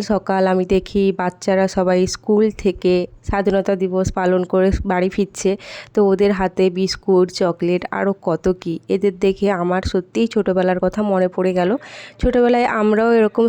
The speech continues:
স্কুল ড্রেস পরে স্কুলে যেতাম, র্যালি করতাম। তো এরাও ছোটাছুটি করছে, এদের দেখেই সেই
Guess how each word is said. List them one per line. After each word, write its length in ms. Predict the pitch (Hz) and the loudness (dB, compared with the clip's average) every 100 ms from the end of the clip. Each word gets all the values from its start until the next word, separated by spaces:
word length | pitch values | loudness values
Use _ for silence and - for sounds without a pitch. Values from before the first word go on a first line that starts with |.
| - | 0
স্কুল 260 | - 233 226 196 | 0 2 2 2
ড্রেস 220 | 214 208 - | 0 0 0
পরে 160 | 214 214 208 | 0 0 0
স্কুলে 320 | - 214 214 202 | 0 2 4 2
যেতাম, 360 | 190 202 190 180 180 - - - 220 | 0 0 0 -2 -4 -12 -20 -8 -2
র্যালি 300 | 214 214 226 | 0 2 2
করতাম। 580 | 226 202 185 - 196 185 190 185 - - - | 2 0 0 -4 -2 0 0 -4 -16 -20 0
তো 80 | 214 208 202 196 | 2 4 2 2
এরাও 220 | 226 214 214 - | 2 2 0 0
ছোটাছুটি 420 | 208 208 202 220 | -2 -2 -2 -4
করছে, 340 | 202 202 196 214 | 0 -2 0 -2
এদের 180 | 208 208 190 | 0 -4 0
দেখেই 300 | 208 208 226 226 | -2 2 0 2
সেই 100 | 233 | 0